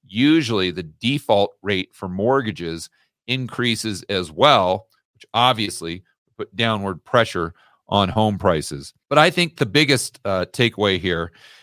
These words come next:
and again, it's something we've said on this channel just countless times, and that, uh, Robert Shiller reiterated, and that's that home prices are at all-time highs, even when you adjust for inflation. They're far higher than they were in two thousand six,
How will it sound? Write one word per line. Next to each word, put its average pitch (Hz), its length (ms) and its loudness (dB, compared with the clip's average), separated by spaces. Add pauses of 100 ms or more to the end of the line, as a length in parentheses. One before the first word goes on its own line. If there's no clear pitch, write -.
(120)
and 107 460 0 (120)
again, 113 260 0
it's 92 140 -4
something 110 260 -4
we've 101 180 -8
said 107 200 -6
on 104 60 -8
this 95 120 -10
channel 101 400 -6
just 92 380 -6
countless 113 580 -2
times, 85 480 -8 (420)
and 98 320 -4
that, 95 380 -6
uh, 87 260 -4
Robert 107 320 2
Shiller 95 600 2
reiterated, 95 760 0 (280)
and 123 120 -6
that's 156 260 0
that 139 180 0
home 185 200 -2
prices 127 720 0
are 127 240 2
at 135 160 -2
all-time 151 400 -2
highs, 185 520 -4 (200)
even 135 240 -6
when 135 100 -2
you 131 140 -2
adjust 113 400 0
for 98 320 -2
inflation. 107 580 -2
They're 110 120 -4
far 202 320 2
higher 82 360 -6 (200)
than 120 120 -8
they 120 120 0
were 107 280 0
in 110 220 -8
two 107 180 -6
thousand 101 340 -2
six, - 300 -2